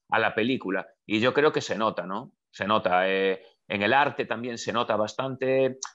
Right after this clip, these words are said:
eh, la, los fondos y los personajes tienen texturas muy, muy similares a las de la ilustración, a las del papel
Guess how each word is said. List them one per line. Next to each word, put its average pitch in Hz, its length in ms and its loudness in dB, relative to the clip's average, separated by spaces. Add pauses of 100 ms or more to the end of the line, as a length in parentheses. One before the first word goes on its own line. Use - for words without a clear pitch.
(260)
eh, 101 600 -2
la, 98 260 -4
los 104 160 -2
fondos 117 540 2
y - 20 2
los 104 140 0
personajes 110 560 -2
tienen 107 260 -4
texturas 127 680 4
muy, 113 200 0
muy 107 260 -2
similares 107 680 0
a 95 320 -6
las 98 160 -8
de 101 80 -4
la 98 60 -4
ilustración, 131 680 0
a 117 40 2
las 104 140 4
del 95 260 0
papel 104 520 0